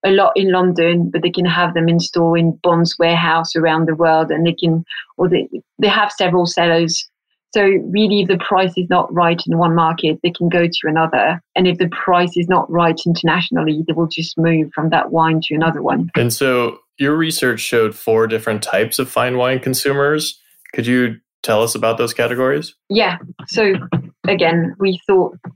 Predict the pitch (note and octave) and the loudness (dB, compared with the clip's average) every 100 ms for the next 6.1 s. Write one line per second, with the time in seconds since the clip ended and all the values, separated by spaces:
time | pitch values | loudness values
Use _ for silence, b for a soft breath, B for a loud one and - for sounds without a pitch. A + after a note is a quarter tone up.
0 | _ - F3 F#3 F#3 F3+ F3 F#3+ F3+ E3+ | _ -4 -2 0 2 0 0 -2 0 -2
1 | F3 - F3+ - F3 E3+ E3 E3+ _ _ | -4 -2 -2 0 2 2 2 -2 _ _
2 | _ - F#3+ F3+ F3 F3 F3 E3+ E3 D#3+ | _ -4 0 2 2 2 2 2 0 0
3 | D#3+ D#3+ - E3 D#3+ C3+ E3+ E3+ - D#3+ | 0 -2 -2 0 0 0 -2 -2 -2 0
4 | D#3+ D#3+ - G3 F#3 F3+ D#3 F3 F3 F3+ | 0 -2 -2 2 4 2 2 2 2 2
5 | E3+ F#3 A#3 - F#3 F3 F3 E3+ E3 E3+ | 4 2 0 -4 -2 0 2 2 4 2